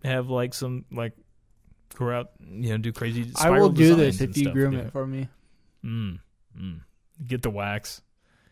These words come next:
Speaker 1: Can you imagine?
Speaker 2: We start right now,
Speaker 1: Can
Speaker 2: too.
Speaker 1: you imagine what that would feel like if you really had, like, long hair growing out of your ass to where <laughs> you put wax
Speaker 2: I'd
Speaker 1: into
Speaker 2: probably
Speaker 1: it?
Speaker 2: get a lot of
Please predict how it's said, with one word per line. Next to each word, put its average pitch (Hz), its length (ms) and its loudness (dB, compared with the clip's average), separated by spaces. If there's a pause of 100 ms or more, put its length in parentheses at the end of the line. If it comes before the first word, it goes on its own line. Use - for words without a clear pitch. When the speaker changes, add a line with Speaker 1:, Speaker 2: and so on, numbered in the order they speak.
(120)
Speaker 1:
Can 180 140 2
you 156 180 6
imagine? 139 580 2
Speaker 2:
We 165 120 10
start 135 340 2
right 127 180 -2
now, 127 200 -4
Speaker 1:
Can 190 240 4
Speaker 2:
too. 247 40 2
Speaker 1:
you 208 120 10
imagine 170 400 8
what 170 100 6
that 165 80 8
would 127 160 4
feel 123 240 0
like 131 220 0
if 120 160 -4
you 110 80 -2
really 113 340 0
had, 110 260 -2
like, 101 160 -4
long 104 300 -2
hair 104 240 -4
growing 107 240 -4
out 107 140 -4
of 107 40 -4
your 92 140 -6
ass 101 240 -4
to - 100 -12
where 113 100 0
<laughs> - 20 4
you 113 40 2 (220)
put - 220 6
wax 113 320 0
Speaker 2:
I'd - 60 0
Speaker 1:
into 208 100 8
Speaker 2:
probably 185 220 10
Speaker 1:
it? 175 40 2
Speaker 2:
get 160 100 4
a 151 80 6
lot 139 640 4
of 135 240 2